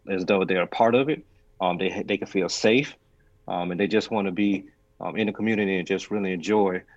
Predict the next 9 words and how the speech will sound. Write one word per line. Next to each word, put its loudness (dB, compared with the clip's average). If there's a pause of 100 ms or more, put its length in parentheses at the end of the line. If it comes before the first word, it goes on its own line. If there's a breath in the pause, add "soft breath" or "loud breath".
(140 soft breath)
walking -2
around. -4
And -10
we -4
really 0
wanna -2
create -2
that. -6
And, -6